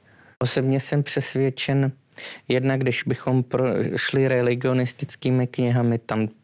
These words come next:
ty bohové jsou děsiví a snaží se vzbudit strach a hrůzu. Eh, v áronském požehnání se říká, že se na nás Hospodin usmívá tváří svou.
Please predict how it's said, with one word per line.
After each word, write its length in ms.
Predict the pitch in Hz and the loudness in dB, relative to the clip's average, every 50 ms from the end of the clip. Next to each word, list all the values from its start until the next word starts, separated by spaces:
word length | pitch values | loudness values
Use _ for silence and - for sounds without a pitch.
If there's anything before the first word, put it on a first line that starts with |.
| - - - - - - - - - | -18 -16 -14 -12 -12 -14 -16 -6 -2
ty 120 | - 110 | -2 0
bohové 760 | 110 110 113 113 113 113 117 120 117 117 113 117 113 110 110 | 0 -2 -2 0 0 2 2 4 2 4 2 2 2 2 2
jsou 360 | - - - 113 110 113 110 | 0 0 0 2 2 2 2
děsiví 720 | 110 110 110 101 - - - 120 113 113 117 117 113 110 | 2 2 0 0 0 0 0 0 2 2 2 2 2 2
a 100 | - 110 - _ _ _ - _ - | 0 -2 -6 _ _ _ -14 _ -6
snaží 500 | - - - 120 123 123 117 120 120 117 | -4 0 0 2 2 4 4 4 4 2
se 180 | - - - 113 | 2 2 2 0
vzbudit 500 | 113 117 117 113 117 110 104 113 - - | 0 0 0 0 0 0 0 -2 -2 -2
strach 420 | - - - - - - - - - | -4 -4 -4 -6 -6 -6 -6 -6 -6
a 60 | 110 | -4
hrůzu. 560 | 110 107 110 110 110 110 110 110 - 113 113 - - - - - - - - - - _ _ _ _ - | -2 -2 0 0 0 0 -2 -2 -2 -4 -4 -4 -8 -14 -16 -16 -18 -18 -20 -20 -20 _ _ _ _ -4
Eh, 180 | - 113 110 110 110 | -2 0 0 0 -2
v 160 | 110 - - | -4 -4 -2
áronském 840 | 98 117 120 120 120 120 123 123 - - 120 120 120 120 117 113 117 - _ _ _ _ | 0 0 0 0 2 0 0 -2 -2 -2 -2 0 2 2 0 0 -2 -6 _ _ _ _
požehnání 760 | - 113 117 - - 123 117 123 123 120 120 120 120 120 120 | -4 -2 -2 -2 -2 0 0 0 0 0 0 0 0 0 0
se 240 | 117 - - 120 120 | 0 -2 -2 -2 0
říká, 400 | - 123 120 - - 120 120 120 | 0 -2 -4 -2 -2 -2 -2 0
že 140 | 117 127 123 | 0 -2 -2
se 180 | - - - 123 | -4 -2 -2 -2
na 140 | 120 117 | 0 0
nás 280 | 113 113 113 117 117 117 | 0 0 0 -2 -2 0
Hospodin 680 | 117 117 120 120 - - - - 113 - 117 113 113 - | 0 0 0 -2 -4 -6 -8 -6 -4 -2 0 -2 -2 -2
usmívá 760 | - 113 104 - - - 110 110 110 110 107 110 107 107 107 117 - - - - - - - - - - - _ _ _ | -4 -8 -8 -8 -8 -6 -6 -6 -4 -4 -4 -4 -4 -4 -4 -6 -8 -14 -20 -20 -20 -20 -20 -20 -20 -20 -20 _ _ _
tváří 600 | - 113 110 117 107 104 101 107 107 - 120 113 | -6 -4 -2 -2 -2 -2 -2 -2 -2 -2 -2 -2
svou. 600 | 113 - - - 123 123 131 139 147 160 160 170 | -2 -4 -4 -2 -2 0 0 0 0 0 0 -2